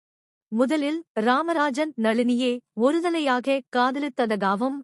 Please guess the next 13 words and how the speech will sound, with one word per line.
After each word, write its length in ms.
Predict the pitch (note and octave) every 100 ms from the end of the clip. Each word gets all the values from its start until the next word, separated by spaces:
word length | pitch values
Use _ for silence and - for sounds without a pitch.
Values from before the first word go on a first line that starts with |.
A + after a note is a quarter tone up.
| -
அந்த 320 | A#3 B3 A3+
சமயத்தில் 760 | - A3+ A#3 C#4 B3+ E4 F4 F4+
அவர் 360 | - B3+ C4+ D#4
தனக்கு 440 | - C#4+ D4+ C#4 C4
காதல் 400 | C4+ C#4+ E4+ F4
கடிதம் 460 | B3+ A#3+ A3+ B3+ B3
எல்லாம் 520 | A#3 A#3 A#3+ C#4 G#3
எழுதி 460 | A3+ A#3+ B3 B3+ D#4 C4
கொடுத்ததாகவும் 840 | B3+ B3 A3+ G#3 F#3+ G#3 B3+ B3+ -
நளினி 540 | - G#3 B3 D#4+ F4 F4+
ஒரு 340 | E4 B3+ D4+
நேர்காணலில் 720 | B3+ B3+ C#4+ B3+ B3 A#3 C4 B3+
கூறியிருக்கிறார். 840 | B3 A#3+ G#3+ F#3+ G3 G#3 F#3+ D#3+